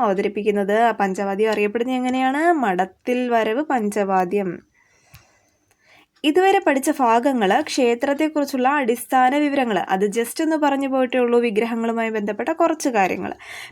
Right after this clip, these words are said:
പിന്നെ നമ്മൾ കംപ്ലീറ്റ് ആക്കിയതാണ് ക്ഷേത്ര പൂജാ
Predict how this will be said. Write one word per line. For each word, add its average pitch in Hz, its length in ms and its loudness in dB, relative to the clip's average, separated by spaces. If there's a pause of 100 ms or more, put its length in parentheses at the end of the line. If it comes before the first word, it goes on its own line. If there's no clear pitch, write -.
പിന്നെ 233 240 2
നമ്മൾ 233 160 2 (120)
കംപ്ലീറ്റ് 214 460 2
ആക്കിയതാണ് 208 500 0 (160)
ക്ഷേത്ര 214 560 0
പൂജാ 220 380 2